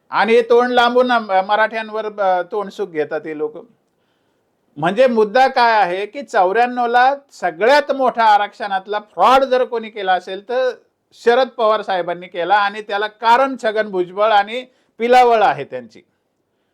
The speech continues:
त्यात, अ, हरिभाऊ राखो-, राठोड होते, ते देवरे होते, त्यात खूप लोक आहे. आणि काही नाही, एक सहाव्या मजल्यावर बसलो म्हणे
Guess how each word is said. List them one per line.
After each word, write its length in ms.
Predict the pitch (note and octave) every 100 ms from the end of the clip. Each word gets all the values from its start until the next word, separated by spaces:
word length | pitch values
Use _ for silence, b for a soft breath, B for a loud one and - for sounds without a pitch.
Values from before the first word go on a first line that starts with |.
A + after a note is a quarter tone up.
| _ _
त्यात, 280 | F3 G3+ G#3
अ, 200 | G#3 F#3+ E3+ _ C#3
हरिभाऊ 460 | C#3+ E3 F#3+ G3+
राखो-, 340 | G#3 F#3 G#3+ F#3+
राठोड 460 | E3+ F#3 F3+ G#3
होते, 380 | G3+ F#3 G#3 G#3+
ते 160 | G#3+ G3+
देवरे 400 | D#3+ F3 F#3+ G#3+
होते, 340 | F#3 F#3 G#3+
त्यात 200 | A3+ A3+ A3+
खूप 220 | B3+ D4+
लोक 220 | C4+ B3+
आहे. 140 | A#3 - _ _ _ _ _ _ _ _ _
आणि 220 | D#3 G#3
काही 260 | G#3+ A#3+ B3+
नाही, 140 | B3+
एक 140 | B3
सहाव्या 340 | A#3+ A#3+ A3 A#3
मजल्यावर 380 | A#3 A3 A#3 A#3
बसलो 400 | A3 G#3+ B3 A#3
म्हणे 260 | A#3 C#4